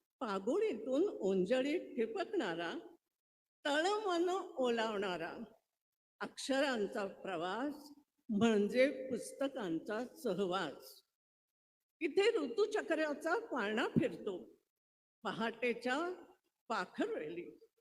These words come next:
साखरवेली, ऋषीमुनींचे वेद गातो, निसर्गाच्या चैतन्याचा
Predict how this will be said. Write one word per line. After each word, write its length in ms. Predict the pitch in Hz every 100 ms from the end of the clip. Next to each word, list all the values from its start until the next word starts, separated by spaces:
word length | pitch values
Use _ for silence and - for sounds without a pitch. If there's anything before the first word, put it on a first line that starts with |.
| _
साखरवेली, 960 | 254 185 - 311 403 196 160 175 151 - - _ _ _ _ _ _ _ _ _ _ 247 226
ऋषीमुनींचे 1120 | 311 285 415 466 320 277 254 247 247 - 311
वेद 440 | 330 202 196 302
गातो, 680 | 294 220 180 - 190 - - - - _ _ _ _ -
निसर्गाच्या 880 | 214 226 285 302 311 247 - 269
चैतन्याचा 1120 | 311 277 220 202 285 311 277 202 277 226 233